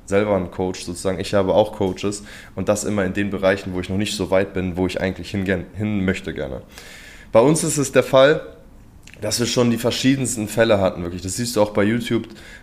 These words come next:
bei, ähm, unserer Webseite, wie viele Case Studies wir haben, wie viele erfolgreiche Teilnehmer wir haben.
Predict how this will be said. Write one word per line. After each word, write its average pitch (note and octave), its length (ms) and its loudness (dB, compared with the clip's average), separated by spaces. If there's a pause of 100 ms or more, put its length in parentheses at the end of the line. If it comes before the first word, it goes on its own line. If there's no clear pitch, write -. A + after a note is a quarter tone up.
bei, G2 420 6
ähm, F#2+ 400 0
unserer G#2 260 0
Webseite, G#2+ 460 4
wie A#2+ 100 0
viele A2 260 0
Case A#2 340 0
Studies G#2 300 0
wir F#2+ 140 0
haben, F#2+ 220 2
wie A2+ 60 -2
viele A2+ 240 0
erfolgreiche G#2 760 2
Teilnehmer A2 540 0
wir F#2 120 0
haben. F#2 300 0